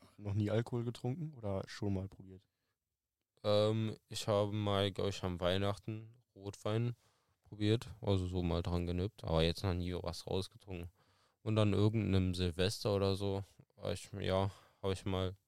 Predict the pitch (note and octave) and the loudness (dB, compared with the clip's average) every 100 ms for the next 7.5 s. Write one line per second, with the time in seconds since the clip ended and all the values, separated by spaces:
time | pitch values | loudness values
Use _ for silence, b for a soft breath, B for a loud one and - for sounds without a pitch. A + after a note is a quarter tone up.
0 | _ _ _ _ _ _ _ G#2+ G2 F#2 | _ _ _ _ _ _ _ -6 -4 -2
1 | - F#2 E2+ F2+ - F#2 G2 G2 - F#2 | -2 -2 0 -4 -4 -4 -2 -4 -6 -10
2 | - - F#2+ G2 F2+ - F2+ E2+ F2+ E2+ | -12 -8 -4 -4 -6 -12 -14 -6 -4 -4
3 | - F#2 F2+ F2+ - - - F#2 F#2+ F#2 | -4 -2 0 0 -4 -6 -2 -2 -2 -6
4 | F2 G#2 - - - G2 G#2+ F2 A#2 A2+ | -6 -8 -10 -8 -6 -4 -6 0 2 2
5 | F#2+ A#2 A2 G2 F2+ F2+ G2 - - - | 2 0 0 -2 0 2 2 0 -6 -4
6 | F#2 - G#2+ - F3 D3 B - G2 F#2+ | -4 -4 -8 -2 0 -2 B 2 6 6
7 | G2 F2+ G2+ - | 6 4 2 -2